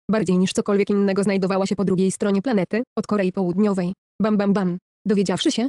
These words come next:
że szaleniec mieszka daleko, Lee Yun-ho ostatecznie zmienił swoje nastawienie. "Pe-, przepraszam. Myliłem się,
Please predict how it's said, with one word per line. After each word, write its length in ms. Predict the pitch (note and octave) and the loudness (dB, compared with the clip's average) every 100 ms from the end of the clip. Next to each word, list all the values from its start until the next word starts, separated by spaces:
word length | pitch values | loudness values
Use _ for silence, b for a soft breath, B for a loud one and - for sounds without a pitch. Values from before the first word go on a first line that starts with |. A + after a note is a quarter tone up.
| - A3 | -2 -2
że 140 | D4+ | 0
szaleniec 400 | A3+ F#3+ F3+ - | 0 0 -2 0
mieszka 240 | A3+ F3+ | 0 0
daleko, 380 | G3+ A3 E3+ G3+ - C4 | -2 -2 -2 -6 -6 -2
Lee 200 | C#4 A#3 | 0 2
Yun-ho 220 | G#3+ G3 | 2 0
ostatecznie 460 | F#3+ G#3+ G#3 G#3 G3 | -2 -2 -2 0 2
zmienił 300 | F#3+ F#3+ A3+ | 2 2 -2
swoje 240 | G3+ F#3+ | -2 0
nastawienie. 480 | F#3+ G#3+ G3+ F3+ F#3 _ _ - | 0 0 2 0 0 _ _ -4
"Pe-, 60 | F#3 | -2
przepraszam. 560 | G3+ A3 G#3+ F#3 F#3 - _ - | -2 -2 -2 -2 -6 -8 _ 0
Myliłem 280 | A3 C4 C4 | 2 4 2
się, 160 | B3 | 0